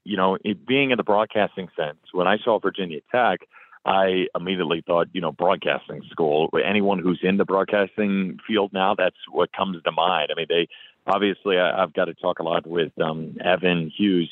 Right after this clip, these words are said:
too. And, I mean, Evan won the, the biggest award you can get as a college broadcaster in our industry. And it was, it was pretty crazy two years ago that, you know, what, what he was able to do is really impressive. Uh, so I know whenever I got to meet Evan, it was,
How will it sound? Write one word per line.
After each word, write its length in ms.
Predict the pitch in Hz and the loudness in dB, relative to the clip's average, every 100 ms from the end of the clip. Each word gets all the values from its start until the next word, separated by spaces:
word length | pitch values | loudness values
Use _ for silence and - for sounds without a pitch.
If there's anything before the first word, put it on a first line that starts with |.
| - | -6
too. 240 | 104 107 90 | 0 2 2
And, 80 | 85 | 2
I 40 | |
mean, 200 | 85 85 | 2 2
Evan 380 | 98 101 98 82 - | 0 2 0 0 0
won 220 | 107 95 | 0 2
the, 160 | 90 - - - _ - | 0 0 -12 -20 _ -2
the 180 | 85 - _ | -2 -4 _
biggest 300 | 123 113 110 - | -2 0 -2 -2
award 400 | 90 98 104 85 | -2 2 0 0
you 140 | 101 | -2
can 200 | 101 85 | -2 -4
get 220 | 80 107 | 0 0
as 140 | 82 78 | 0 -2
a 80 | 80 | -4
college 360 | 92 90 82 - | 0 0 0 -2
broadcaster 680 | 92 92 - 87 85 - 85 | -2 -2 0 0 0 -4 -4
in 80 | 80 | 0
our 180 | 87 | -2
industry. 680 | 82 90 71 - 78 73 76 | -2 -6 -10 -8 -4 0 0
And 140 | 80 80 - - _ | -2 -6 -14 -20 _
it 80 | - | 0
was, 160 | 87 78 - - | 2 2 -2 -6
it 60 | - | -4
was 160 | 90 - | -4 -2
pretty 160 | - 90 | 0 0
crazy 380 | - 92 87 78 | 2 0 0 -2
two 80 | 98 | 0
years 280 | 85 95 98 | 2 2 0
ago 240 | 87 85 | 0 0
that, 260 | 76 80 76 - | 2 2 0 -2
you 160 | 87 | 0
know, 100 | 82 | 2
what, 280 | 78 90 90 - _ _ | 2 0 0 -6 _ _
what 180 | 98 85 | 0 0
he 180 | 87 101 | 0 0
was 160 | 92 | 0
able 240 | 90 80 78 | 0 2 0
to 60 | |
do 180 | 78 85 | 0 0
is 80 | 76 73 | 0 -2
really 300 | 95 92 78 | 0 2 0
impressive. 640 | 76 - 85 85 82 80 - - - _ - | -2 0 0 0 0 0 -2 -18 -20 _ 0
Uh, 300 | 76 76 76 71 | 2 4 2 0
so 80 | 98 | 0
I 80 | 87 | 2
know 160 | 95 87 | 2 2
whenever 300 | 87 85 82 | 0 0 0
I 60 | |
got 120 | 78 82 | 0 -2
to 60 | |
meet 180 | 80 80 | -2 0
Evan, 340 | 90 82 78 | 2 2 -2
it 80 | 80 | -4
was, 140 | 78 | -4